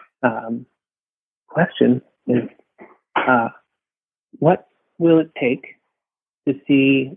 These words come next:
meaningful change, uh, in an industry as expansive as agriculture? When family farms are being bought up and replaced by colossal monocrop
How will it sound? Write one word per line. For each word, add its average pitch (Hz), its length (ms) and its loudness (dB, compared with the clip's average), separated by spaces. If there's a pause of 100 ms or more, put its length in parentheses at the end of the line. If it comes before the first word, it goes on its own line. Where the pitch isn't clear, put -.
meaningful 165 580 0
change, 139 440 -6 (920)
uh, 127 220 -4
in 131 180 0
an 127 100 2
industry 135 600 0
as 123 140 -4
expansive 131 720 -4 (580)
as 127 160 0
agriculture? 123 680 -4 (1000)
When 123 240 -2
family 139 420 0
farms 135 380 0
are 127 60 -4
being 123 280 0
bought 127 280 2
up 127 260 -2
and 127 140 -6
replaced 131 480 -8
by 123 240 -8 (160)
colossal 127 640 0
monocrop 131 580 -4